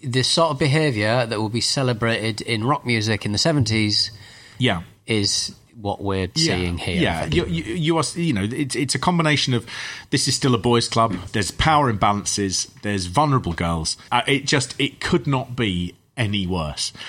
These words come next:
Speaker 2: The question, which seems irrelevant when you're talking about how many victims there have been and what they've been through, the question,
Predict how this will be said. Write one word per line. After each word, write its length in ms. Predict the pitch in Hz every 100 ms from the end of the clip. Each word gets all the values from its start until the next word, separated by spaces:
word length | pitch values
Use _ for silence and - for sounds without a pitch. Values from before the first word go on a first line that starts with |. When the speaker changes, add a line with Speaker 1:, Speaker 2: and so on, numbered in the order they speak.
| - -
Speaker 2:
The 380 | 160 156 160
question, 640 | - - 214 - 143 113 92 - - -
which 260 | 147 -
seems 240 | - 156 127
irrelevant 400 | 143 135 110 92
when 140 | 107
you're 80 | 104
talking 360 | - 117 - 98
about 260 | 92 90
how 100 | 117
many 160 | 101 95
victims 340 | 104 - 87
there 140 | 85 85
have 120 | 82
been 260 | 80 71 - - -
and 160 | 104 104
what 140 | 95
they've 160 | 101 95
been 200 | 101 95
through, 260 | - 73 78 - - -
the 60 |
question, 520 | - 165 - 127 104